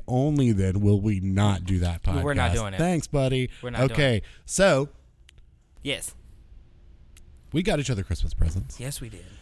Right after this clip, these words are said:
Speaker 1: Yeah. Uh, did you get me two?
Speaker 2: I got you two.
Speaker 1: And I got you two.
Speaker 2: Okay.
Speaker 1: Okay. So we got each other these presents.
Speaker 2: You're gonna
Speaker 1: And I
Speaker 2: hate
Speaker 1: was
Speaker 2: my
Speaker 1: like,
Speaker 2: gifts.
Speaker 1: it would be such a fun thing if we recorded our <laughs> reactions to these
Speaker 2: <laughs>
Speaker 1: presents because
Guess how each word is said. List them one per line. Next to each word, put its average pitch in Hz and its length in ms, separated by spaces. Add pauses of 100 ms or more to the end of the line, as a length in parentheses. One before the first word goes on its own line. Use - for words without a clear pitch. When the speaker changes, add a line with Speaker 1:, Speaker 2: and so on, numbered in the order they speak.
(160)
Speaker 1:
Yeah. 107 240 (160)
Uh, 113 180
did 101 140
you 113 120
get 131 120
me 160 100
two? 104 420 (260)
Speaker 2:
I 113 80
got 135 160
you 139 100
two. 98 220 (160)
Speaker 1:
And 110 120
I 107 80
got 117 120
you 185 160
two. - 220 (400)
Speaker 2:
Okay. 123 360 (200)
Speaker 1:
Okay. 117 380 (380)
So 127 440
we 131 300
got 135 240
each 151 120
other 143 160
these 156 160
presents. 87 420
Speaker 2:
You're 156 120
gonna 123 60
Speaker 1:
And 123 60
I 123 40
Speaker 2:
hate 127 60
Speaker 1:
was 127 80
Speaker 2:
my 117 60
Speaker 1:
like, 123 140
Speaker 2:
gifts. 104 160 (340)
Speaker 1:
it 139 200
would 135 180
be 117 120
such 139 400 (100)
a 110 280
fun 123 540
thing 123 320
if 101 200
we 110 100
recorded 110 600
our 95 200
<laughs> - 20
reactions 110 720
to 214 120
these 147 200
Speaker 2:
<laughs> 151 40
Speaker 1:
presents 170 800
because 147 380